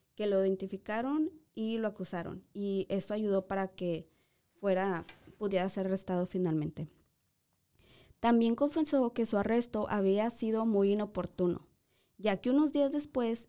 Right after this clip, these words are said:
él planeaba poner una granada en una discoteca para el Año Nuevo.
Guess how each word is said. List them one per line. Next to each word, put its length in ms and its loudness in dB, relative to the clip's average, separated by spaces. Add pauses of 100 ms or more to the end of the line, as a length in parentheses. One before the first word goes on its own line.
él 200 0
planeaba 580 0 (100)
poner 300 2
una 220 0
granada 580 0 (560)
en 180 0
una 180 2
discoteca 680 -2
para 240 0
el 100 4
Año 220 2
Nuevo. 360 -2